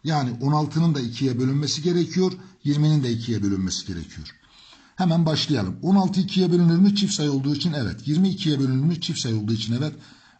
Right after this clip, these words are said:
Bölüyoruz. On altıyı ikiye böldük. Sekiz. Yirmiyi ikiye böldük. On.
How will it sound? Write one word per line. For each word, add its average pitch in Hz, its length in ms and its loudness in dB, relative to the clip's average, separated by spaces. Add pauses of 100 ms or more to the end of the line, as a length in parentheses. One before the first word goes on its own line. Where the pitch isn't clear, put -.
Bölüyoruz. 143 680 2 (180)
On 165 120 0
altıyı 151 340 0
ikiye 139 320 0
böldük. 120 420 0 (520)
Sekiz. - 640 -2 (480)
Yirmiyi 156 420 2
ikiye 143 300 -2
böldük. 135 540 -2 (760)
On. 123 320 -4